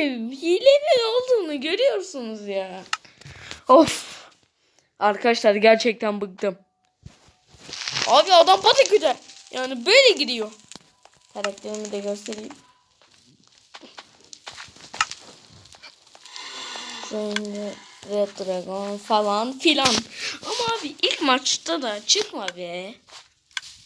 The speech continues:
Arkadaşlar adam sanki gavura top atıyor. Gavurlar ya. Arkadaşlar yani hile kullanınca ne yapıyorsunuz?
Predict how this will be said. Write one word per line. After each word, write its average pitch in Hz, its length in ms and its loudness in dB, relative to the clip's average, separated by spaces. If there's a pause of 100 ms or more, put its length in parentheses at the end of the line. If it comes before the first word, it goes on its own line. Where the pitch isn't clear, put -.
(380)
Arkadaşlar 339 680 -8
adam 247 260 -4 (380)
sanki 370 400 0 (260)
gavura 311 440 6
top 392 240 4
atıyor. 247 440 0 (2250)
Gavurlar 226 600 -4
ya. 190 240 -10 (1300)
Arkadaşlar 330 680 -4
yani 233 300 -2
hile 247 580 2
kullanınca 370 460 -12
ne 453 120 -6
yapıyorsunuz? 269 840 -12